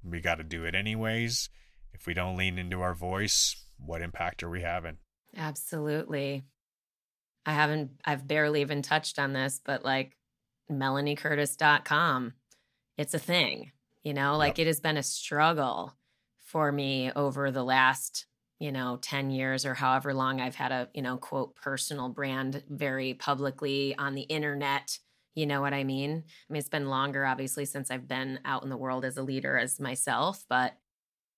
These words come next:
Speaker 2: yeah. Oh, God. I, I basically look forward to you all listening to my Audible book because it tells this story <laughs> way better. Um,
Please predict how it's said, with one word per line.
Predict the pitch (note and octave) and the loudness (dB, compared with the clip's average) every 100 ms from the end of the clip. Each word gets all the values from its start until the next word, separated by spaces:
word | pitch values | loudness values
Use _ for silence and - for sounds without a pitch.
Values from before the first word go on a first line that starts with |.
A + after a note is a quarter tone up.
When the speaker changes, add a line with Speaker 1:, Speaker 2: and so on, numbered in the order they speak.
| _ _ | _ _
Speaker 2:
yeah. | C#3 C#3 D3 C#3 B2 A#2+ - | -6 0 4 6 4 2 -2
Oh, | D3 D3 C3+ C3+ | 0 2 0 -2
God. | C#3+ C3 C3+ C3+ B2+ | 0 4 4 2 2
I, | E3 E3 - | 4 4 4
I | E3+ | 4
basically | F#3+ G3 G#3 | 4 2 0
look | F3+ E3 D3+ | 2 0 0
forward | - D3+ D3+ | 0 2 2
to | D3 | 0
you | D3 C#3 C3 _ - | -2 -2 -6 _ 0
all | C#3 C3 | 2 4
listening | C3 C#3 D3+ C3 | 2 -2 -2 -4
to | - | -4
my | B2+ | -4
Audible | C3 C3+ D#3+ | -4 -2 -4
book | G3 A3 A3 | -2 -2 -2
because | D3+ C#3+ C#3 B2 C3 - | -2 0 2 0 0 -4
it | D3 | -4
tells | - C#3 C#3 | -2 -2 -2
this | - C#3+ | -4 -4
story | - - A3 A3+ | -4 0 4 6
<laughs> | |
way | A3 A3 G#3 | 8 8 8
better. | F3+ F3 F#3+ G3+ - - - - - | 8 8 8 8 6 -10 -12 -12 2
Um, | D#3+ D3+ D3+ D3 | 6 8 6 6